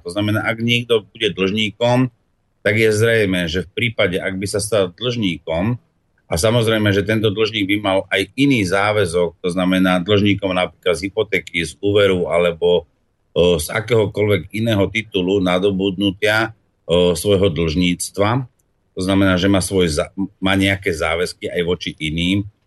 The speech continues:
tak vždy práve toto zákonné záložné právo chráni ostatných vlastníkov v prípade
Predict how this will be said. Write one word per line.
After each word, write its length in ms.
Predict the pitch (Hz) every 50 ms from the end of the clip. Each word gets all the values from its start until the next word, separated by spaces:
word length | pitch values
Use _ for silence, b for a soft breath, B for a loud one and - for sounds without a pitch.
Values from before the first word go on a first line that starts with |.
| _ _ -
tak 220 | - 95 98 90 90
vždy 420 | 87 82 80 90 127 139 127 101
práve 320 | 104 110 101 101 101 98 90 -
toto 260 | - 131 131 - 123
zákonné 480 | 95 82 95 101 104 - 117 117 110
záložné 480 | 92 80 87 95 101 110 101 104 101 92
právo 560 | - - 82 85 90 92 95 95 95 87 _ _ -
chráni 400 | 104 104 113 120 127 131 120 101 90
ostatných 420 | 98 98 - 113 104 107 110 98
vlastníkov 720 | 82 82 85 85 82 - 95 92 87 _ - 104 107 107 104
v 80 | -
prípade 380 | - 104 104 104 113 107 95